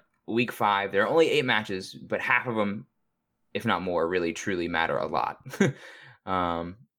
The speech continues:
so yeah, it's like five or six of 'em that are gonna affect who makes the playoffs and who doesn't. And teams that are in this playoff race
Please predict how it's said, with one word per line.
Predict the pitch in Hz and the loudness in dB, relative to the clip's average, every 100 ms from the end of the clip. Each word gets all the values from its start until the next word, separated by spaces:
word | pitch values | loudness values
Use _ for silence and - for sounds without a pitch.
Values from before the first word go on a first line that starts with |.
| _ _ | _ _
so | - | 2
yeah, | 107 | 4
it's | 90 - | 4 2
like | 110 | 2
five | 143 135 | 4 4
or | |
six | 107 110 95 | 2 -2 -2
of | 90 | -2
'em | 85 | -2
that | 90 | 0
are | 92 | 0
gonna | 95 90 | 0 0
affect | 73 - 87 - - - | -2 -2 -4 -4 -14 -10
who | - | -6
makes | 92 92 | -4 -4
the | - | -6
playoffs | - 85 71 76 | -6 -2 -2 -6
and | 78 | -10
who | 90 | -6
doesn't. | 76 76 76 - | -4 -4 -8 -10
And | 85 85 | -8 -8
teams | 87 107 101 95 | -6 -4 -2 0
that | 95 | 2
are | 87 87 | 4 4
in | 101 | 2
this | 98 - | 0 0
playoff | 107 101 104 | 2 4 2
race | 104 98 | 2 0